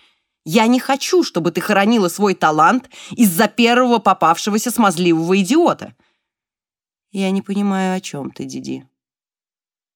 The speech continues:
Это обращение пришлось ей не по вкусу. «Давай на чистоту». Она сомкнула кончики пальцев.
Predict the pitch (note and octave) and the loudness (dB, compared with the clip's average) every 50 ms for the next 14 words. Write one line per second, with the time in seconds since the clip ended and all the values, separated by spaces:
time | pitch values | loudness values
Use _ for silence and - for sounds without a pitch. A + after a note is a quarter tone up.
0 | _ - - - D#3+ D#3 E3 F3 F3 - - B3 B3 B3 A#3 A3 - G3+ F#3+ - | _ -12 -8 -6 -6 -6 -4 -6 -6 -6 -4 -4 -2 -2 -2 -4 -6 -8 -10 -10
1 | - F#3+ F#3 - - - F3 F3 E3 E3 D#3+ - F3 F3 - - - A3+ G#3 - | -8 -10 -10 -10 -10 -10 -8 -8 -6 -8 -8 -8 -10 -12 -12 -14 -14 -14 -14 -14
2 | - - _ _ _ _ _ _ _ _ _ _ _ _ _ _ _ _ _ _ | -18 -20 _ _ _ _ _ _ _ _ _ _ _ _ _ _ _ _ _ _
3 | _ _ _ _ _ _ - E3+ F3+ A3 B3 D#4+ D#4 B3+ G3+ E3 - - - - | _ _ _ _ _ _ -8 -4 -4 -2 0 0 0 0 0 -2 -4 -10 -12 -12
4 | - B2+ B2 - - - - _ _ _ _ _ _ _ _ _ _ _ _ _ | -12 -12 -12 -12 -16 -16 -16 _ _ _ _ _ _ _ _ _ _ _ _ _
5 | _ _ _ _ _ _ - - D3+ D3 C#3+ C#3+ C#3 C#3+ D#3 D#3+ D3 C#3 C3+ C3+ | _ _ _ _ _ _ -10 -8 -8 -6 -4 -4 -6 -4 -4 -6 -6 -6 -6 -6
6 | - C#3+ C3 B2+ - - - - - - A#2+ - - - - _ _ _ | -6 -6 -6 -6 -8 -10 -14 -14 -14 -14 -14 -14 -14 -16 -18 _ _ _